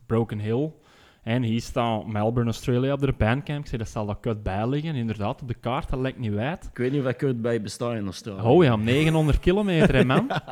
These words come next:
Speaker 1: En dan
Speaker 2: Ja.
Speaker 1: is, dan is Melbourne het volgende dat er ligt, hè. Komt onderwege niks tussen, hè.
Speaker 2: Ja,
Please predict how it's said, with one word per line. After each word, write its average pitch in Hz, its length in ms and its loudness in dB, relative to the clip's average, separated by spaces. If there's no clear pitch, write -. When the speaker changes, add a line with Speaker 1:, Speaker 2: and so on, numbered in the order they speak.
Speaker 1:
En 139 140 2
dan 139 120 4
Speaker 2:
Ja. 139 60 4
Speaker 1:
is, - 220 -2
dan 139 140 2
is 131 120 0
Melbourne 175 480 4
het 151 140 2
volgende 208 480 6
dat 185 200 0
er 156 120 2
ligt, 220 240 2
hè. 226 220 -4
Komt 175 220 -2
onderwege 175 440 4
niks 180 200 0
tussen, 240 360 -4
hè. 233 120 -2
Speaker 2:
Ja, 78 180 -8